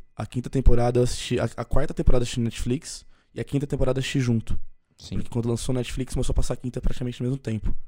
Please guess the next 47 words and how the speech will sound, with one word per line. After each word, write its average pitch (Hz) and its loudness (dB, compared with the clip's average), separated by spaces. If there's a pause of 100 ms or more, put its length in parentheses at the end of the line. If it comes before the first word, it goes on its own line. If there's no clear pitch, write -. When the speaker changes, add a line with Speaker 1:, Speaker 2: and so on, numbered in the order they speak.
(480)
Speaker 1:
Eu 113 -4
acompanhei 117 6
a 120 2
quarta, 123 0
adiantei 120 -2
a 120 0
quarta 131 0 (140)
e 131 -8
peguei 123 8
os 120 0
episódios 120 0
da 123 -4
quinta. 107 -8
Speaker 2:
Só - -6
pra 277 -6
falar 117 -6 (200)
claramente 107 -2
aqui, 95 -8
né, 95 -4
que 95 -10
vai 98 -2
ter 98 -4
spoiler 101 -2
nesse 92 -6
podcast, 104 -4 (520)
E 123 -10
também 147 -2
se 156 -8
vo-, 147 -2 (320)
e 151 -4
desculpa, - -2
irmão, 101 -2
acabou 123 -4
faz 139 2
Speaker 1:
Spoiler 170 8
de, 156 10
Speaker 2:
dez 123 4
anos 139 8
Speaker 1:
spoiler 170 10
Speaker 2:
essa 175 8
Speaker 1:
de 165 6
Breaking 151 6
Bad 139 10
Speaker 2:
porra. 160 8
Speaker 1:
não 160 8
é 165 8
spoiler. 110 8